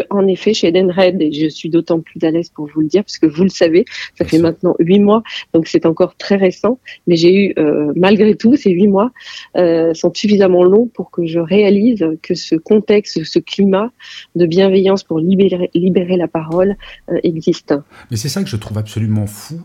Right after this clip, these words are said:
Speaker 2: c'est ça semble évident dans notre vie perso-, personnelle que la libération de la parole soit quelque chose d'important. On n'imagine pas, par exemple, une vie de couple où les gens se disent rien, ou alors à un moment, ça finit en divorce. Et dans la vie professionnelle, on a aussi l'impression de découvrir ça. Mais comme on découvre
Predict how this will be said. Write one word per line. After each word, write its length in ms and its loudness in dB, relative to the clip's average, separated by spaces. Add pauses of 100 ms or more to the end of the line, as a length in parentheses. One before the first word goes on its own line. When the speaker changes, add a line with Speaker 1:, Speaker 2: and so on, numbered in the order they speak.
Speaker 2:
c'est 240 -10
ça 220 -6
semble 540 -8 (400)
évident 440 -4
dans 120 -4
notre 240 -4
vie 140 -6
perso-, 480 -8 (180)
personnelle 480 -6
que 100 -12
la 160 -8
libération 480 -8
de 60 -6
la 80 -10
parole 280 -8
soit 160 -16
quelque 200 -18
chose 240 -16
d'important. 680 -10 (400)
On 80 -4
n'imagine 400 -4
pas, 140 -6
par 120 -12
exemple, 280 -10
une 80 -6
vie 100 -12
de 60 -20
couple 260 -12
où 60 -8
les 80 -8
gens 160 -6
se 160 -12
disent 220 -10
rien, 220 -6
ou 80 -14
alors 200 -12
à 20 -10
un 60 -10
moment, 240 -6
ça 120 -10
finit 280 -4
en 100 -2
divorce. 460 -10 (680)
Et 140 -8
dans 200 -6
la 120 -8
vie 180 -8
professionnelle, 640 -6
on 140 -6
a 160 -12 (100)
aussi 400 -6
l'impression 420 -6
de 60 -4
découvrir 320 -6
ça. 160 -8
Mais 140 -6
comme 240 -4
on 40 -4
découvre 440 -8